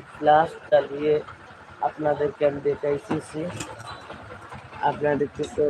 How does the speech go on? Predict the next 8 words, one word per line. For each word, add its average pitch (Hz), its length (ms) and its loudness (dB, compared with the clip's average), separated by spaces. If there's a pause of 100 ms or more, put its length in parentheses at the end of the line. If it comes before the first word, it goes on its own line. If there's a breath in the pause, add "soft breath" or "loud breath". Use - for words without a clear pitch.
(140)
সবাই 151 180 6 (140)
সাপোর্ট 147 380 4
করেন, 156 220 8 (120)
ভালোবাসা 151 460 6
দিবেন, 156 260 8 (960)
সাবস্ক্রাইব 151 460 2 (120)
করেন। 139 240 10 (1700)
আমার 160 200 2